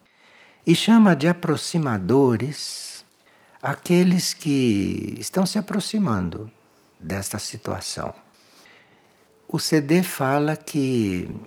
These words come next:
aqueles que consagram a vida, isto é, os monges, devem, ao consagrar a vida, fazerem votos. Porque consagrar a vida, assim, em geral,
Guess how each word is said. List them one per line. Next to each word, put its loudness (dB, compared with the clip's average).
aqueles 0
que -4
consagram -2
a -2
vida, -2
isto -12
é, -6
os -8
monges, -2
devem, 0
ao 0
consagrar -2
a -2
vida, 0
fazerem 0
votos. -4
Porque -8
consagrar -2
a 0
vida, -2
assim, -4
em -2
geral, 0